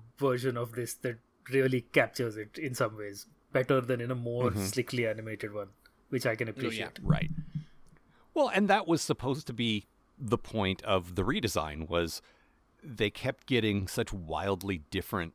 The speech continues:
Speaker 1: Mm.
Speaker 2: animation back from overseas, and this was supposed to streamline things so that regardless of what they were trying, you would always get a consistent,
Speaker 1: Yeah.
Speaker 2: like, you know, uh, quality of animation, even if the,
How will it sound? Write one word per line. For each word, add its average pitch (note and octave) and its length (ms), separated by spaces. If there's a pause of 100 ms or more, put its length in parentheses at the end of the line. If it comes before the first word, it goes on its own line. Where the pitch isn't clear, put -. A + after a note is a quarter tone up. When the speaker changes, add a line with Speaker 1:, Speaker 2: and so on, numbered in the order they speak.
Speaker 1:
Mm. D3 280
Speaker 2:
animation F#2 760
back E2+ 300
from E2+ 480
overseas, G2 640
and F#2 280
this G#2 180
was A#2+ 100
supposed F#2+ 320
to F#2 60
streamline G#2+ 420
things E2+ 280
so F#2 180
that F2 220 (480)
regardless G#2+ 520
of F#2+ 80
what G2+ 140
they F#2 80
were E2 100
trying, G#2+ 340
you F2+ 80
would F#2 100
always F2 260
get F2+ 160
a - 20
consistent, F#2 840
Speaker 1:
Yeah. A#3 160
Speaker 2:
like, D2 300 (440)
you G2+ 160
know, D#2+ 240
uh, E2+ 200
quality F#2 440
of D#2 80
animation, E2+ 480
even D#2 240
if - 100
the, D2+ 160